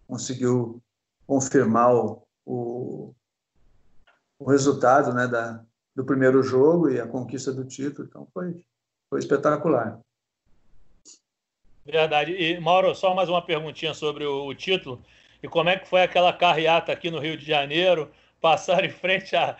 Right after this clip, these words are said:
Speaker 2: à sede do rival a pedido do doutor Eurico? Como é que foi essa festa aqui no Rio?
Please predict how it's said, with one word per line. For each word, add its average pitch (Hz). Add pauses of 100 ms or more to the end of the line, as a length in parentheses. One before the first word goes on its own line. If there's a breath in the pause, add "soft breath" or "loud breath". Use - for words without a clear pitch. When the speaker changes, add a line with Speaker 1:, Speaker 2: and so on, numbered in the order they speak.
(260 loud breath)
Speaker 2:
à 156
sede 180
do 185
rival 170
a 175
pedido 175
do 170
doutor 165
Eurico? 160 (280 loud breath)
Como 170
é 190
que 190
foi 190
essa 175
festa 165
aqui 156
no 151
Rio? 135